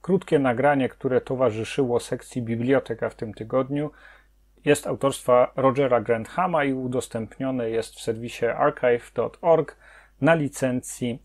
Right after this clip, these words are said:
otwartej jako dzieło udostępnione w domenie publicznej. Dawajcie znać, proszę, jak podobał wam się ten ósmy odcinek mojego podcastu. Przesyłajcie swoje prośby, propozycje, komentarze,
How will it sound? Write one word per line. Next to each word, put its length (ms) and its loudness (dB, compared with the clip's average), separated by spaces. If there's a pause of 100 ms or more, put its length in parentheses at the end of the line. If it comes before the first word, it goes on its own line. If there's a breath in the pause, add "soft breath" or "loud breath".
otwartej 680 2
jako 360 -4
dzieło 340 0
udostępnione 680 -4
w 40 -6
domenie 340 -4
publicznej. 580 -8 (580)
Dawajcie 460 6
znać, 300 -4
proszę, 300 -2
jak 200 -2
podobał 460 0
wam 200 -4
się 360 -12
ten 280 -14 (560)
ósmy 320 -4
odcinek 460 -8
mojego 280 -10
podcastu. 800 -2 (400)
Przesyłajcie 580 0
swoje 440 -4 (420)
prośby, 360 0
propozycje, 680 -2
komentarze, 720 0